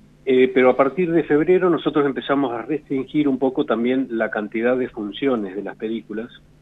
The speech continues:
Las, las películas están, mm, por, por un tiempo más limitado en las, en la cartelera de los cines de Santa Rosa, para evitar, eh, lo, lo, <laughs> el enorme aumento que tuvimos, por ejemplo, de, de la factura de luz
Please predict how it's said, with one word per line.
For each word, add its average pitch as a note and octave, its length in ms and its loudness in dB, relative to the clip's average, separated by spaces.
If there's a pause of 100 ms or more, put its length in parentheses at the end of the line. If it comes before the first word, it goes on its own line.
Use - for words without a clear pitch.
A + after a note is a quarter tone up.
(680)
Las, A2+ 300 0 (180)
las A2+ 200 -4
películas B2 460 0 (160)
están, A#2+ 440 -4 (100)
mm, G2+ 420 -10
por, A2 220 -4
por A#2 140 -4
un B2 120 -2
tiempo A#2+ 260 0
más A#2+ 200 -2
limitado G#2+ 680 0
en G2 140 -12
las, F#2+ 260 -10 (360)
en G#2+ 100 -2
la G#2 100 -2
cartelera A2+ 560 -2
de G#2 100 -2
los G2 140 -6
cines A2+ 260 -6
de G#2 80 -8
Santa A2+ 280 -4
Rosa, A#2+ 400 -4 (960)
para C#3 200 6
evitar, D#3 520 4
eh, A2+ 260 -2 (120)
lo, G#2+ 300 -2
lo, G#2 460 -8 (460)
<laughs> - 360 -14
el A2 180 -10
enorme B2 360 -2
aumento A#2 400 -2
que G#2+ 100 -6
tuvimos, G#2+ 480 -8
por A#2 160 -12
ejemplo, A#2 360 -6
de, G2 300 -10
de F#2+ 180 -14
la F#2 120 -14
factura A2 420 -8
de A2+ 100 -2
luz A#2+ 260 -4